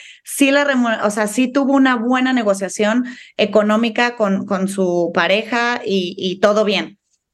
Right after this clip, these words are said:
Pero la mujer quiere volver. Allá afuera en el mercado laboral,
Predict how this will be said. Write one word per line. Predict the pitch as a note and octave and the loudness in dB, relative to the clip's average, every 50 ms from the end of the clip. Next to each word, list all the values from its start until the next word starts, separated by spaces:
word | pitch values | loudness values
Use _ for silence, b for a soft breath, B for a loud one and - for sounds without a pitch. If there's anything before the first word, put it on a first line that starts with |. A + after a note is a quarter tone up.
| _ _ - | _ _ 0
Pero | B3 A#3 A3+ | 2 2 2
la | G#3+ G3+ | 2 0
mujer | G3+ G3 G3 A3+ A#3 A#3+ A#3 - | -2 -2 -2 -2 -4 -4 -4 -2
quiere | - B3+ A#3+ A#3+ B3 | 0 0 2 2 2
volver. | A#3 A3+ G#3+ G#3+ G#3+ A3 G#3+ G3+ G#3 - _ _ _ _ _ _ _ _ _ _ _ - | 2 2 2 2 2 2 0 0 -2 -10 _ _ _ _ _ _ _ _ _ _ _ -2
Allá | G#3 G#3+ G#3+ A#3+ B3+ C#4 | 0 0 2 0 0 -2
afuera | C#4+ C#4 - D#4 E4 F4 F#4 G4 G4 | -2 -2 0 2 2 2 2 0 0
en | F#4+ | 0
el | E4+ D4 | 0 2
mercado | B3+ A#3+ A3 G#3+ A3 B3 C4+ C#4+ | 2 0 0 -2 -2 -2 0 0
laboral, | D4 C4+ A#3+ G#3+ G#3 G#3 A3 C4+ F#4+ | 0 0 0 0 0 0 0 -2 -4